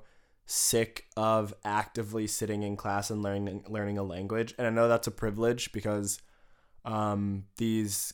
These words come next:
classes are very, um, I don't know how to describe it. Like, I, I don't wanna say, like, high level, but they're very demanding, and they're not just some,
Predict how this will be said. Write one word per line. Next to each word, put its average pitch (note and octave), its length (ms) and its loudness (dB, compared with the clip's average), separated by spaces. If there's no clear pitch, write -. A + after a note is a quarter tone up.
classes G#2 600 0
are G#2+ 80 0
very, G2+ 720 -2
um, F#2+ 680 -6
I G2 80 -12
don't G2+ 140 -8
know G2 80 -6
how G2 100 -6
to F#2+ 80 -8
describe G2 480 -6
it. G2+ 320 -2
Like, G2+ 320 -8
I, G#2+ 220 0
I A2+ 40 4
don't A#2 120 6
wanna A#2+ 160 6
say, B2+ 160 4
like, A#2 100 4
high A2+ 280 2
level, G#2 400 0
but G#2 200 -2
they're G#2+ 160 0
very G#2+ 280 0
demanding, G#2+ 760 -2
and A2 180 0
they're G#2+ 120 0
not G#2 420 0
just - 320 -2
some, G2+ 520 -2